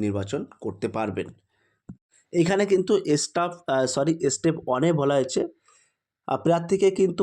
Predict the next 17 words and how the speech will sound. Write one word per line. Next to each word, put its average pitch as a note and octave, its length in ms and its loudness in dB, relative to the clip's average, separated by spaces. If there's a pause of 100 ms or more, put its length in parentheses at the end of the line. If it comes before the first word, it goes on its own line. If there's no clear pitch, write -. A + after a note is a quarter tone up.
(100)
প্রথমে D#3+ 300 4 (180)
এই D#3 120 6
ওয়েবসাইটে C#3+ 520 2
গিয়ে, C#3 180 0
আহ, A#2+ 540 -2 (100)
ক্যান্ডিডেট C3+ 420 2 (100)
পোর্টালে B2+ 380 0 (100)
log G#2+ 160 -2
in C#3+ 60 -2 (100)
করতে C#3 240 -2
হবে। D3+ 120 -2 (240)
তারপরে A2+ 300 0 (560)
স্টেপ C#3+ 280 -2
টুতে C3 220 0 (100)
কিন্তু C#3+ 180 0 (100)
বলা B2 200 2
হয়েছে, B2 280 0